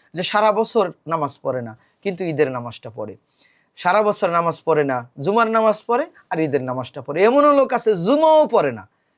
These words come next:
নামাজ তো পড়েই না, কিন্তু ঈদের নামাজটা নতুন পোশাক পরে ঠিকই পড়ে।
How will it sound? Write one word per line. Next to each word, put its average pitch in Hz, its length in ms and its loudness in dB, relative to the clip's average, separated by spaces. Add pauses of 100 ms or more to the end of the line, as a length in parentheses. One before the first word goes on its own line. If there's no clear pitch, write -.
(300)
নামাজ 196 320 0
তো 269 120 -4
পড়েই 277 320 4
না, 226 80 4
কিন্তু 208 220 -2
ঈদের 294 300 4
নামাজটা 285 360 0
নতুন 214 300 -2
পোশাক 180 340 -6
পরে 151 180 -8
ঠিকই 185 400 -6
পড়ে। 113 260 -10